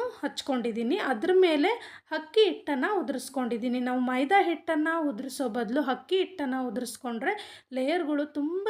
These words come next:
ಚೆನ್ನಾಗಿ ಬರುತ್ತೆ ಫ್ರೆಂಡ್ಸ್. ನೋಡಿ, ಇವಾಗ ನಾನು ಸಮವಾಗಿ ಬರೋದಕ್ಕೆ ಈ ರೀತಿ ಕಟ್ ಮಾಡ್ಕೋಬೇಕು. ಕಟ್ ಮಾಡ್ಕೊಂಡು ಅದನ್ನ ಒಂದು ಸೈಡ್‌ಗೆ ಇಟ್ಕೊಂಡಿದ್ದೀನಿ. ಅದನ್ನು ವೇಸ್ಟ್ ಮಾಡೋದು ಬೇಡ, ನಾನು ತೋರಿಸ್ತೀನಿ ನೋಡಿ. ಈ ಅದು ಅದೇ ರೀತಿನೇ ಮಧ್ಯದಲ್ಲಿ ಇಟ್ಕೊಂಡು ಸುತ್ಕೋಬೇಕು.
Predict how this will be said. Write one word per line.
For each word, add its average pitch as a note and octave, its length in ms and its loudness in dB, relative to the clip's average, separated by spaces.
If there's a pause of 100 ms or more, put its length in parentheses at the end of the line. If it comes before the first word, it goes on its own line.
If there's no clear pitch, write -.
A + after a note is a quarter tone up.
ಚೆನ್ನಾಗಿ C#4 460 -2
ಬರುತ್ತೆ B3 400 -4
ಫ್ರೆಂಡ್ಸ್. F4 340 -2 (300)
ನೋಡಿ, E4 220 -2
ಇವಾಗ D#4+ 280 -2
ನಾನು D#4 240 0 (500)
ಸಮವಾಗಿ D#4 580 4
ಬರೋದಕ್ಕೆ C#4 600 2
ಈ D4 140 0
ರೀತಿ C4 260 -2
ಕಟ್ D4+ 320 -2
ಮಾಡ್ಕೋಬೇಕು. B3 640 -6
ಕಟ್ C4+ 320 -2
ಮಾಡ್ಕೊಂಡು D#4+ 520 2 (400)
ಅದನ್ನ F4 340 2
ಒಂದು D4+ 180 0
ಸೈಡ್‌ಗೆ C#4+ 180 4 (240)
ಇಟ್ಕೊಂಡಿದ್ದೀನಿ. B3+ 640 -4
ಅದನ್ನು C#4 380 2
ವೇಸ್ಟ್ C4+ 360 0
ಮಾಡೋದು A#3+ 340 -4
ಬೇಡ, A#3+ 220 -2 (480)
ನಾನು C#4 200 0 (260)
ತೋರಿಸ್ತೀನಿ C#4+ 600 0
ನೋಡಿ. A#3+ 320 -6
ಈ C4+ 100 -4 (140)
ಅದು C4+ 260 0
ಅದೇ C4 260 4
ರೀತಿನೇ C4+ 420 -4
ಮಧ್ಯದಲ್ಲಿ C4+ 600 0
ಇಟ್ಕೊಂಡು B3 420 -6
ಸುತ್ಕೋಬೇಕು. B3+ 720 -6